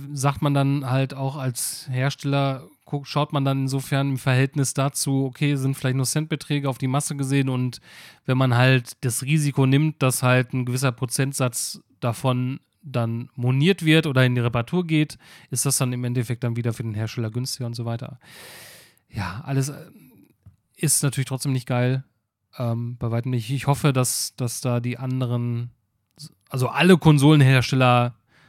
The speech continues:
sich da, und meinetwegen sollen sie auch die Controller irgendwie, äh, f-, weiß ich, fünf Euro teurer machen. Ist mir, wäre mir persönlich egal, wenn ich dafür einen Controller habe, wo ich weiß, okay,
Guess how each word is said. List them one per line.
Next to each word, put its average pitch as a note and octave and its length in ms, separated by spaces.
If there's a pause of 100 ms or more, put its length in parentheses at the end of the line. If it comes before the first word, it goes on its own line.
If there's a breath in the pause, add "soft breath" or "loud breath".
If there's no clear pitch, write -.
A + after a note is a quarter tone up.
(140 soft breath)
sich B2+ 200
da, A#2+ 440 (260 loud breath)
und D3 120
meinetwegen F#3+ 460
sollen F#3 280
sie F#3 100
auch E3+ 80
die E3+ 120
Controller F3 540
irgendwie, D3 640 (220)
äh, C#3 120
f-, - 200 (920)
weiß B2+ 200
ich, C3+ 140
fünf E3 260
Euro C3 160
teurer E3+ 240
machen. C3+ 140
Ist - 80
mir, D#3+ 240
wäre C#3 160
mir F3+ 100
persönlich F#3 560
egal, D3+ 460
wenn C#3 100
ich C#3 100
dafür C#3 340
einen C3+ 120
Controller C3+ 380
habe, C3 340
wo B2+ 280
ich A#2+ 200
weiß, A#2+ 300
okay, B2 420